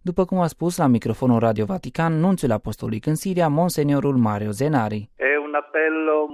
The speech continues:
Speaker 2: molto forte.
Speaker 1: Este un apel foarte puternic care a sosit într-un moment în care lumea trăiește cu sufletul la gură. Fără îndoială va fi apreciată și în mediul majoritar musulman,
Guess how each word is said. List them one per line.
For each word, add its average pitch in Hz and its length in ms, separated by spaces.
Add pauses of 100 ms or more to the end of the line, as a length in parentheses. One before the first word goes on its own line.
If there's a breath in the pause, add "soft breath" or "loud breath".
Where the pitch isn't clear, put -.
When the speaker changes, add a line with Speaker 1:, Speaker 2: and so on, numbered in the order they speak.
Speaker 2:
molto 165 360 (140)
forte. 160 720 (160)
Speaker 1:
Este 190 280
un 185 80
apel 143 280
foarte 151 340
puternic 165 540
care 202 160
a 185 60
sosit 165 320
într-un 143 260
moment 143 340
în 143 100
care 117 200
lumea 139 240
trăiește 131 380
cu 110 120
sufletul 139 420
la 135 80
gură. 107 400 (180)
Fără 165 180
îndoială 127 440
va 170 120
fi 131 140
apreciată 120 580
și 151 140
în 151 60
mediul 135 280
majoritar 107 500
musulman, 143 580